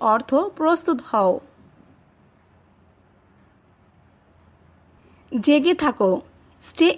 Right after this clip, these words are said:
awake। Stay awake অর্থ জেগে থাকো। এখান থেকে যাও। Get out of here। Get out of here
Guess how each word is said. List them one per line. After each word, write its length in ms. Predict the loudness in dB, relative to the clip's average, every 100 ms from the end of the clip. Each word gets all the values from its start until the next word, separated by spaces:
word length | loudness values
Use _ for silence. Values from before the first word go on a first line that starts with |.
| 2
awake। 420 | 4 4 2 -2 -20 _ _ _ _ _ -14
Stay 260 | -4 -2 -2 0
awake 360 | 2 4 2 0 -12 _ 0
অর্থ 200 | 0 0 -2 -2 -6 -2
জেগে 260 | 0 2 0 -2
থাকো। 260 | -2 -2 -4 -6 -20 _ _ _ _ _ _ _ _ _ _ _ _ _ _ _ _ _ _ _ 0
এখান 280 | 0 4 2 4
থেকে 180 | 2 2
যাও। 260 | 2 4 2 -2 -12 _ _ _ _ _ _
Get 160 | 2 2 2 2
out 180 | 2 0 -2
of 80 | -2 -2
here। 240 | -4 -4 -12 _ _ _ _ _ _ -10 2
Get 140 | 2 2 2 4
out 160 | 4 2 0
of 100 | 2 -2
here 220 | 0 -2